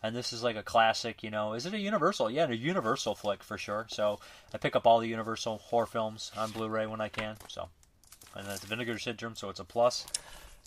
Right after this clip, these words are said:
Have good quality there. It's a fairly short film, though, if I'm not mistaken. Then we have Justice Ninja Style. That's right. Uh, V S A, if I'm not, no, this is a <laughs> V H S, uh, shitfest.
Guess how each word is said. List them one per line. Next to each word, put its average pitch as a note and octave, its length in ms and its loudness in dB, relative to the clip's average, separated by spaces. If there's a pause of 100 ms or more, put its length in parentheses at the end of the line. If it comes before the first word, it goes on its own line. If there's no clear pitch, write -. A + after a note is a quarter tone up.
Have G#2 120 -2
good G#2 160 -6
quality B2+ 360 6
there. C3+ 260 0 (240)
It's - 80 -10
a G#2+ 60 -2
fairly C#3+ 380 10
short A2+ 260 4
film, A2 280 0
though, F#2 180 0
if - 120 -12
I'm F#2+ 80 -6
not F#2 160 -6
mistaken. G2+ 480 -6 (800)
Then A#2+ 160 0
we A2+ 80 2
have G2+ 160 2
Justice A2+ 720 10 (280)
Ninja B2 460 2
Style. D#2+ 1000 -2
That's - 320 -4
right. A#2 540 6 (1200)
Uh, F#2+ 300 6
V A2+ 240 0
S A2 220 0
A, A#2 180 4
if B2 140 0
I'm B2 100 0
not, B2 220 -2
no, D3 160 10
this C#3+ 180 2
is F#3 140 2
a C#3+ 60 10
<laughs> - 20 0
V B2 160 -2 (120)
H D3+ 240 2
S, D3 320 6
uh, B2 360 8
shitfest. - 680 0